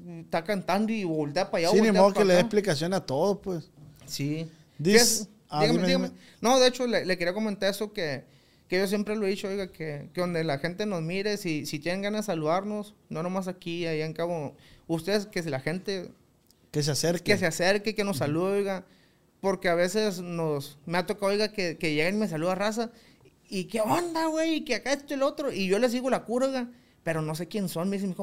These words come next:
Speaker 1: "Hey, ¿quién era?". Pues no sé, le digo.
Speaker 2: Ah, ok, ok. <laughs> Dice,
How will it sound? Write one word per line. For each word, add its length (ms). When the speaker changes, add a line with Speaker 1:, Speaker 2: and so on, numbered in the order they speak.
Speaker 1:
"Hey, 160
¿quién 160
era?". 200
Pues 160
no 160
sé, 200
le 140
digo. 200
Speaker 2:
Ah, 160
ok, 100
ok. 500
<laughs> 160
Dice, 800